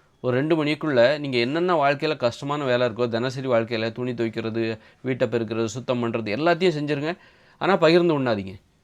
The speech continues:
பகிர்ந்து உண்ணாம நீங்க கடினமான வேலைகள் எல்லாத்தையும் மதியம் ரெண்டு மணிக்குள்ள எல்லாத்தையுமே முடிச்சிருங்க. அது செய்யறதுக்கு அவ்வளோ ஆசையா இருக்கும், ஆர்வமா இருக்கும். அதுவே நீங்க பகிர்ந்து உண்டுட்டீங்கன்னா உங்க வீட்ல உள்ள வேலைகளே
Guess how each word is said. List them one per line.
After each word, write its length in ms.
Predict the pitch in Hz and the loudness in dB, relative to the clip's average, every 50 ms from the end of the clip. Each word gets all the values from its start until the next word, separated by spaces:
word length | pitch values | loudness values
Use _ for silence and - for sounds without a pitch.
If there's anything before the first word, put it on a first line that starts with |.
| _ _ _ _ _ _ _ _ _ _ _ - _ _ - - - | _ _ _ _ _ _ _ _ _ _ _ -20 _ _ -20 -4 2
பகிர்ந்து 400 | 135 143 165 202 214 214 202 196 | 4 6 6 6 6 6 6 6
உண்ணாம 500 | 180 165 165 160 151 139 139 147 170 180 | 6 6 6 4 4 2 2 2 2 2
நீங்க 200 | 175 170 165 139 | 4 2 2 2
கடினமான 580 | - 135 123 131 143 156 156 156 151 151 151 | 4 4 4 4 2 0 -2 -2 -2 -2 -2
வேலைகள் 400 | 147 135 135 139 139 143 139 123 | 0 0 0 0 0 0 0 2
எல்லாத்தையும் 420 | 123 131 131 127 127 165 170 160 147 | 4 4 4 4 2 0 -4 -2 -2
மதியம் 440 | 135 131 143 156 147 131 123 120 113 | -2 0 0 0 0 0 0 0 0
ரெண்டு 300 | 117 127 139 147 143 143 | 0 0 0 -2 -2 -2
மணிக்குள்ள 260 | 139 131 143 151 143 | -4 -4 -2 -2 0
எல்லாத்தையுமே 500 | 120 113 127 151 156 143 160 170 170 160 | 0 2 2 2 2 2 2 0 2 2
முடிச்சிருங்க. 440 | 139 123 117 - 123 104 101 98 95 - _ _ _ _ _ _ _ _ _ _ _ - | 0 -2 -4 -4 -6 -8 -8 -10 -12 -14 _ _ _ _ _ _ _ _ _ _ _ 2
அது 140 | - 135 139 - | 2 2 2 2
செய்யறதுக்கு 380 | 156 165 175 180 175 165 156 131 | 2 4 4 4 4 4 2 2
அவ்வளோ 180 | 131 151 170 | 4 6 8
ஆசையா 340 | 156 156 165 160 - 165 156 | 8 8 8 6 2 0 0
இருக்கும், 260 | 147 120 101 92 95 | 0 0 -2 0 2
ஆர்வமா 340 | 110 139 147 151 151 147 143 | 2 4 2 2 0 -2 -2
இருக்கும். 280 | 123 107 95 73 71 - _ _ _ _ _ _ _ _ _ _ _ _ - | -2 -4 -6 -10 -14 -18 _ _ _ _ _ _ _ _ _ _ _ _ 0
அதுவே 380 | 107 117 123 127 139 160 170 | 0 0 2 2 2 2 2
நீங்க 200 | 165 165 160 147 | 2 2 0 0
பகிர்ந்து 580 | - - 127 123 135 156 170 170 175 165 151 147 | 0 2 2 4 4 4 2 2 2 0 0 0
உண்டுட்டீங்கன்னா 500 | 147 156 143 151 139 127 113 110 107 110 127 147 - - _ _ _ _ _ _ _ _ _ _ _ _ _ _ _ - | -2 -2 -2 -2 -2 -2 -2 -2 -2 -4 -6 -6 -10 -14 _ _ _ _ _ _ _ _ _ _ _ _ _ _ _ -4
உங்க 200 | 110 127 139 143 | -2 0 0 2
வீட்ல 320 | 139 139 156 165 156 165 160 | 2 4 2 4 4 4 4
உள்ள 160 | 160 160 151 | 4 4 4
வேலைகளே 380 | 143 139 143 147 147 151 160 | 4 4 4 4 2 0 0